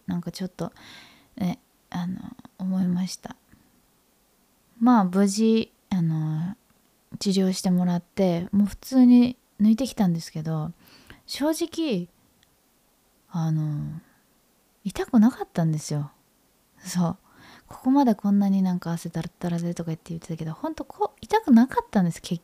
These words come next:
局。うん。でも、今回痛くなかった理由が自分の中にはあると思ってて、前回この、今日は親知らず抜いたんですけど、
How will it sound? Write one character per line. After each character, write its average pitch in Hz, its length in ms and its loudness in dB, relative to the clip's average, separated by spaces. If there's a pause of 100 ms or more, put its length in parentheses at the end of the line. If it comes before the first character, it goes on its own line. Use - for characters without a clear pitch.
局。 180 360 -2 (1080)
う 185 60 4
ん。 170 360 4 (640)
で 214 100 6
も、 220 460 8 (800)
今 254 220 4
回 170 200 0
痛 254 240 -2
く 240 120 2
な 220 140 6
か 247 140 0
っ 220 100 -2
た 170 120 -2
理 165 120 -2
由 165 120 -2
が 160 80 -2
自 165 160 -4
分 185 160 0
の 190 60 4
中 180 260 2
に 165 120 0
は 160 180 -2
あ 185 80 4
る 175 100 0
と 170 120 -10
思 180 160 -2
っ - 20 -6
て - 120 -12
て、 160 300 -4 (1800)
前 262 420 2
回 175 320 -2
こ - 160 -4
の、 160 240 -2 (300)
今 214 120 -4 (120)
日 - 200 0
は 185 240 0 (120)
親 190 160 0
知 196 100 -6
ら 175 100 -2
ず 180 120 -4
抜 170 160 0
い 170 60 -4
た 170 140 -6
ん 165 60 -4
で 170 100 -8
す - 120 -20
け - 140 -14
ど、 - 240 -16